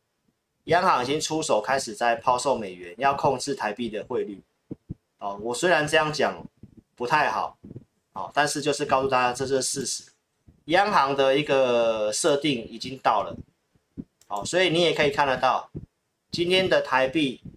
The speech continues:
是稍微小升的。那今天升值，我认为，我原先认为外资可能，啊，有可能会没有再继续卖超，但是还是卖了一百五十亿嘛。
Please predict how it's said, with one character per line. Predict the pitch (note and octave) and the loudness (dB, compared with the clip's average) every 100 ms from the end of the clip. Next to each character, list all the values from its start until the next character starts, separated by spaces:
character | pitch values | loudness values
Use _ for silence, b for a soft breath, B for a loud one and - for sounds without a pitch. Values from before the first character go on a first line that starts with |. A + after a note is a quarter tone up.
| _ | _
是 | - D#3 | -8 -4
稍 | C#3+ C#3 | 2 2
微 | B2 | 2
小 | A#2 A2+ G2 | 0 -2 -6
升 | G2 A#2+ A#2 | -6 -6 -6
的。 | G#2+ G2 - - - - _ | -8 -10 -10 -12 -16 -20 _
那 | D#3+ | 0
今 | D3+ F#3 G3+ | 2 2 4
天 | G#3+ | 4
升 | G#3 G3+ G3+ | 4 4 4
值， | B2+ A#2 | 0 0
我 | A2 A2 | 0 2
认 | D3+ E3 B2 | 4 4 2
为， | G#2 G2 G2 _ _ _ | 0 -4 -10 _ _ _
我 | A2+ | -4
原 | A#2 C#3 | 0 2
先 | D3 D#3+ | 2 2
认 | D#3 C#3+ | 2 2
为 | A2 | 0
外 | G#2+ C#3 B2 | 2 2 2
资 | - A#2+ | -4 -8
可 | A#2 G#2 | -10 -12
能， | F2+ F#2 F2+ - _ _ _ - _ | -14 -14 -12 -12 _ _ _ -20 _
啊， | - G#2 F#2+ | -4 -2 -2
有 | A#2 | -2
可 | - A2+ | 0 -2
能 | G#2 G#2 | -2 0
会 | C3 A2+ - - - - _ | 2 2 -2 -10 -20 -20 _
没 | B2+ | 0
有 | C3 G#2+ | 0 2
再 | B2+ | 0
继 | B2 | 0
续 | A#2 B2 | -4 -4
卖 | A#2+ G#2+ | -2 -4
超， | - G2 | -4 -6
但 | A2+ C3+ | -4 0
是 | |
还 | B2+ | 0
是 | A2+ C3+ | 0 0
卖 | C3 | 0
了 | A#2 | 0
一 | G#2+ | -2
百 | B2+ G#2+ | 0 0
五 | G2 | 0
十 | F#2+ - | -6 -10
亿 | G2 G#2+ | -10 -10
嘛。 | - | -12